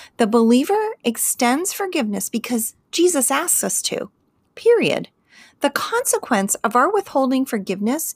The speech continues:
is broken fellowship with God. Unforgiveness is a sin we must deal with on a daily basis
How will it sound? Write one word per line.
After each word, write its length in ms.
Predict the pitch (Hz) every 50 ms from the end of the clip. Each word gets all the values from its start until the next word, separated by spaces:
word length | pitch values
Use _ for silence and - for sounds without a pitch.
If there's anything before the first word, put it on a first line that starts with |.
| _
is 200 | - 220 202 208
broken 680 | 196 - _ - 247 262 285 277 - - 320 330 330 339
fellowship 640 | - - 247 226 220 214 214 226 - - 208 - -
with 160 | 196 175 -
God. 400 | - - - - - - - - - _ _ _ _ _ - - - - - - - _
Unforgiveness 960 | - 247 285 381 - - 480 453 453 - 247 202 185 - 170 - 185 208 - - -
is 160 | 240 220 -
a 80 | 320 330
sin 420 | - - 262 220 196 180 180 180
we 220 | 180 214 254 392 494 494
must 220 | 453 392 - - -
deal 180 | - 294 294
with 260 | 277 233 180 180 - - _
on 220 | 202 208 214 - -
a 180 | 214 208 202 180 - _
daily 760 | - 220 214 214 220 226 226 226 226 233 233 226 226 226 226 _ _ _ _
basis 540 | - 175 165 - - - - - - - -